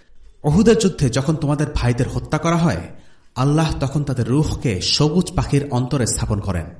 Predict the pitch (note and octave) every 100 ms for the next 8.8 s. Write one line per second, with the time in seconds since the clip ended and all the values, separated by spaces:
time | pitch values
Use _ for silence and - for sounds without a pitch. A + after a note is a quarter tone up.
0 | - - - _ - - _ - D#3+ F3+
1 | G#3 G3+ E3 D#3+ - D3+ F3+ E3+ E3 F#2+
2 | A#2 C#3 D3 C3 A2+ A#2+ D3 C3+ D3 A2+
3 | A#2+ B2 G2+ F2 E2+ - - - _ -
4 | D#3+ E3+ E3+ F3 - B2 A#2 - - -
5 | - - - - - _ - G#2+ C3 D#3+
6 | D3 C3 B2+ - C#3 - E3 - B2+ C#3
7 | D3 C3 A2 - E3 F3+ C#3+ D3+ D3+ D3
8 | B2+ F#2+ - G#2 A#2+ F#2+ -